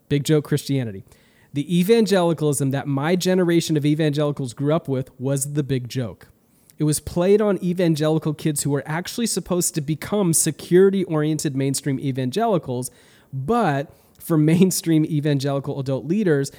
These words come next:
there was a short-term advantage in dipping into the emergent tradition and telling kids to give it all for Jesus.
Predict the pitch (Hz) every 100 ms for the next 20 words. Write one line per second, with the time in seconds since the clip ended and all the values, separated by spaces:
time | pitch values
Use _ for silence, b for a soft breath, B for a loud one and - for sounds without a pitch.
0 | B 139 165 160 147 - - 208 185 -
1 | 202 202 185 151 135 135 139 151 127 131
2 | 185 - 185 165 175 214 196 185 170 151
3 | 139 160 190 202 208 190 196 196 143 131
4 | 143 147 - 190 208 190 175 139 139 151
5 | 160 156 156 151 131 131 113 85 -